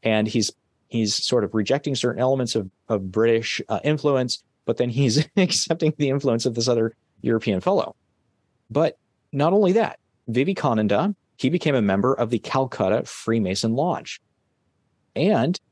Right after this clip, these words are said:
he also, of course, loved to quote scripture. So why not? Let's bring it all together. Vivekananda spoke of a universal religion that would welcome everybody.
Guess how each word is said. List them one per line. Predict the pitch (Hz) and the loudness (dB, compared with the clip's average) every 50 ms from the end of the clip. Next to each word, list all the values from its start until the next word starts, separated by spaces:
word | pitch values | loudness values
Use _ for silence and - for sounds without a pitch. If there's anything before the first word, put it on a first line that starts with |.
| _ _ | _ _
he | - 104 | -4 -2
also, | 87 160 202 233 - 156 135 139 | 0 0 0 0 2 2 2 2
of | 139 139 | 2 0
course, | - - 127 135 165 - - - _ _ _ _ _ | 0 0 2 2 2 0 -4 -10 _ _ _ _ _
loved | - 107 107 120 139 139 131 | -4 -2 0 2 0 0 -2
to | - 123 | -4 -6
quote | - - 113 110 - | -2 -2 -2 -2 -2
scripture. | - - - 113 107 - - - - - - _ _ _ _ _ _ _ | -4 -2 -2 -2 -2 -2 -4 -6 -6 -8 -14 _ _ _ _ _ _ _
So | - - - 120 110 113 110 - _ _ | -6 -2 0 2 2 2 0 -2 _ _
why | - 110 110 113 | -4 -2 0 0
not? | 110 104 87 - - - | 0 0 -2 -4 -4 -2
Let's | 135 143 - | -2 -2 -2
bring | - 139 135 123 | -2 -2 0 2
it | 110 | 2
all | 110 107 110 | 2 2 2
together. | 104 95 90 85 - - - _ _ _ _ _ _ _ _ _ _ _ _ _ _ _ _ _ _ _ | 0 -2 -2 -4 -6 -8 -14 _ _ _ _ _ _ _ _ _ _ _ _ _ _ _ _ _ _ _
Vivekananda | 135 131 185 226 269 240 - - 170 160 151 139 101 104 107 | 0 0 2 2 2 0 0 0 0 2 2 2 2 0 0
spoke | - - - 127 127 120 - - - | 0 0 0 0 0 0 -2 -2 0
of | 117 113 107 | 0 2 2
a | 113 107 104 98 92 | 2 0 0 -2 -2
universal | 110 110 131 151 160 156 143 139 135 131 - 139 123 117 | -2 0 0 2 2 2 2 2 0 0 0 2 2 2
religion | 110 104 104 98 95 101 92 - 85 - _ _ _ _ _ _ _ _ | 2 2 2 2 2 0 0 -2 -6 -12 _ _ _ _ _ _ _ _
that | 113 110 110 - | -2 -2 0 0
would | 120 110 101 98 | 0 0 0 0
welcome | 95 107 101 101 101 - 95 92 98 - _ _ _ _ _ | 0 0 0 0 0 -2 -2 -2 -4 -6 _ _ _ _ _
everybody. | - 110 95 95 90 85 - - - - - - - | -4 -2 -2 -2 -4 -4 -4 -6 -8 -10 -10 -14 -18